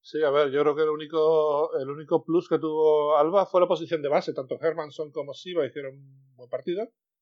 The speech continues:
pero todo lo demás falló. Y no sé, lo bueno es que el Alba, el Alba tiene mucho margen de mejora y ya ha demostrado en Málaga y Andorra que puede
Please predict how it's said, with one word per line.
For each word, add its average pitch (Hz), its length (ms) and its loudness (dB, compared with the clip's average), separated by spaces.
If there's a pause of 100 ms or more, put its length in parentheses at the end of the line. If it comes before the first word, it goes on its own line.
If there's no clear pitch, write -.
(220)
pero 127 540 -6
todo 135 220 0
lo 147 60 -6
demás 143 300 -4
falló. 143 400 0
Y 120 400 -18
no 123 80 -20
sé, 160 120 -18 (240)
lo 135 120 -12
bueno 156 220 4
es 165 80 -2
que 185 80 2
el 165 80 4
Alba, 165 260 2
el 147 120 2
Alba 160 160 6
tiene 180 160 -2
mucho 165 200 -4
margen 156 220 0
de 151 80 -8
mejora 160 320 2
y - 20 -2
ya 165 100 2
ha - 20 2
demostrado 151 480 -4
en 139 80 -10
Málaga 151 340 0
y - 40 -4
Andorra 165 340 0
que 143 80 -10
puede 135 340 -6